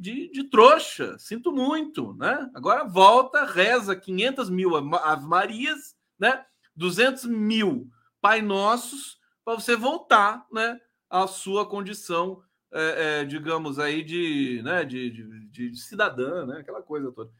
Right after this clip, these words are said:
Que coisa, que tristeza, que vergonha, que humilhação. E quero dizer pra você o seguinte. Mais uma vez, mais uma vez. Hoje eu tava conversando com uma amiga e ela falou assim pra mim, "Conde, você vai acertar de novo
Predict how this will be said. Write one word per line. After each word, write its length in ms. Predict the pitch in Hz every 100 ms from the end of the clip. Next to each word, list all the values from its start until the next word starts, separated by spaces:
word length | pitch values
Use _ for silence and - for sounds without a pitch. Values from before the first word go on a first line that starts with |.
| _ -
Que 120 | -
coisa, 240 | 285 277
que 140 | 370 359
tristeza, 840 | 359 - - - 170 202 143 135
que 140 | 320
vergonha, 840 | 311 302 156 120 151 208 190 147 - -
que 120 | - 415
humilhação. 1000 | 381 359 262 175 - - 214 202 135 - _ _ _ - -
E 80 | 185
quero 300 | 185 247 202
dizer 160 | 190
pra 100 | 196
você 200 | 151 143
o 40 | 175
seguinte. 340 | 135 107 - _ _ _ _ _ _ _ _ _ _ _ _ _ _ _ _ _ -
Mais 300 | 120 175 214
uma 120 | 226
vez, 460 | 131 101 - - _ _ _ _ _ _ _ 113
mais 300 | 123 147 143
uma 160 | 151
vez. 480 | 117 98 - - _ _ _ _ _ _ _ _ _ _ _ _ _ -
Hoje 160 | 117 127
eu 80 |
tava 220 | 127 135 139
conversando 500 | 131 131 123 127 123
com 80 |
uma 140 | 127 117
amiga 500 | 117 131 143 147 - _ _ _ _ _
e 100 | 120
ela 140 | 123 127
falou 240 | 135 135
assim 180 | 127 127
pra 120 | 127
mim, 180 | 123 120
"Conde, 260 | 147 151 127
você 120 | 127
vai 160 | 143
acertar 640 | 151 - 165 120 - 143 135
de 120 | 160
novo 720 | 180 131 170 170 117 104 -